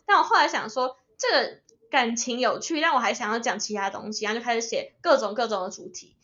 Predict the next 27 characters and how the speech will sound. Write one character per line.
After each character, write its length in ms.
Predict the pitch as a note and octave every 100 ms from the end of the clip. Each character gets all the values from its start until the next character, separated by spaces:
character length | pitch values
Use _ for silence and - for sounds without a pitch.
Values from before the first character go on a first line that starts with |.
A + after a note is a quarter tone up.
| _
然 160 | - B3+
后 60 |
就 100 | C4+
是 80 | D#4
什 140 | D#4 C#4
么 140 | A#3+
都 120 | C4+
写， 300 | E4 A#3 -
就 120 | D4
我 80 | C#4
有 140 | C4+ A3
兴 140 | B3+
趣 80 | C4
什 140 | B3+
么 80 | A3
都 60 | A3+
全 120 | A#3+
部 80 | A#3
都 80 | A#3+
写 160 | G3
过 160 | G3+ F#3+
一 60 |
遍 180 | F3+ E3
了， 140 | G#2+ -
大 80 | A3+
概 140 | A3
在 320 | A3+ A3 G#3